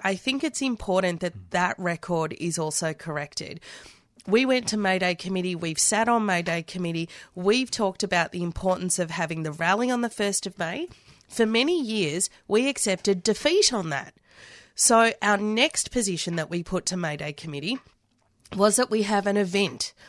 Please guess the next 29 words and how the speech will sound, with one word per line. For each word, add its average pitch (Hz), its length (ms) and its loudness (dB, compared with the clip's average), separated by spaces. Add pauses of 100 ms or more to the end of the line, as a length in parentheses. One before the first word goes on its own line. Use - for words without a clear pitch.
(260)
on 190 180 4
the 170 80 0
first 156 420 0
of 151 140 -2
May. 143 280 -4 (680)
A 254 260 4
A - 20 -2
W 247 340 0
L 180 240 4
organised 185 840 0 (120)
a, 175 440 2 (300)
uh, 165 280 4
a, 175 100 4 (220)
a 170 120 4
small 226 520 4
rally 175 540 0
outside 185 840 2
the 175 440 -2 (280)
eight-hour 208 440 4
monument 170 500 0
for 196 260 2
years 220 580 -2 (360)
on 233 160 4
the 277 100 4
first 208 340 0
of 190 100 -8
May 170 220 -2
to 190 200 -2
read 208 540 -2